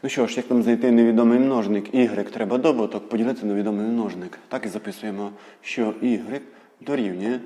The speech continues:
треба добуток дві цілих дев'яносто чотири сотих поділити на відомий множник на чотири цілих дев'ять десятих. Щоб ми могли поділити, переносимо кому праворуч на один розряд і в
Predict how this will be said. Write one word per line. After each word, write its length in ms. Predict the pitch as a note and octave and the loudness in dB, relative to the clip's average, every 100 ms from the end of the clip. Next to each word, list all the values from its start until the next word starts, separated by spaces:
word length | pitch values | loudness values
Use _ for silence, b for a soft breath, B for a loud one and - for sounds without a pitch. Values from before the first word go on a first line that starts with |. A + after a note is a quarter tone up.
| B B B | B B B
треба 300 | - D3+ G#2 | -6 -4 -2
добуток 640 | G2 G#2 G2 A#2 C#3+ D3 - - - _ - | -2 -2 -2 -2 -4 -4 -8 -18 -20 _ -6
дві 240 | A2 C3+ | -2 2
цілих 560 | - - A#2+ G#2 G2+ - - | 0 0 0 0 -4 -6 -12
дев'яносто 580 | G2 A2 A#2 A2 A2+ G#2+ | -8 -2 0 0 -4 -10
чотири 380 | - A2 G2 F#2+ | -8 -8 -6 -6
сотих 440 | D3 D3+ D3+ - - B B B B | -8 -8 -10 -14 -20 B B B B
поділити 840 | - B2 D#3 D#3 D#3 B2+ A#2+ A#2 A#2 | -6 -2 2 0 0 2 4 4 2
на 320 | A#2 A#2 A2+ - | -2 -2 -2 -2
відомий 400 | A2 A2+ B2 A2+ | -2 0 0 2
множник 580 | A2 G#2+ G2+ G2 F#2+ - | 2 0 -4 -6 -8 -6
на 200 | G#2 G2+ | -6 -6
чотири 360 | - A#2+ A2 | -6 -4 -2
цілих 460 | A2 - B2+ F#2+ - - B B B B - | -4 -4 -6 -6 -12 -20 B B B B -8
дев'ять 380 | - A#2+ G2+ G2 | 2 2 2 -2
десятих. 540 | A2+ A#2+ G#2 - - - - - B B B B | -4 -4 -4 -8 -14 -16 -14 -16 B B B B
Щоб 200 | - B2 | -8 -2
ми 100 | A#2 | 2
могли 280 | A#2+ A#2 B2+ | 4 2 0
поділити, 520 | C3 C3 D#3+ F#3 D#3 - B B B | -2 0 2 0 -2 -8 B B B
переносимо 520 | - C3+ C3 B2 A2+ A#2 | -2 2 2 2 0 2
кому 240 | B2 A2 | 2 2
праворуч 440 | B2+ B2+ A2+ G2 | 4 4 4 0
на 80 | G#2+ | -2
один 200 | A2 G#2+ | 0 0
розряд 340 | G#2+ G2+ C#3+ E3 - - | 0 0 -2 -2 -6 -4
і 240 | A2+ A2 | 0 2
в 320 | G#2+ F#2+ G#2+ | 0 -2 -4